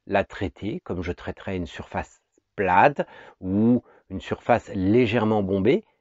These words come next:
mais pas tout à fait normalement.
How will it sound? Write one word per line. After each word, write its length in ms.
mais 240
pas 180
tout 180
à 120
fait 260
normalement. 480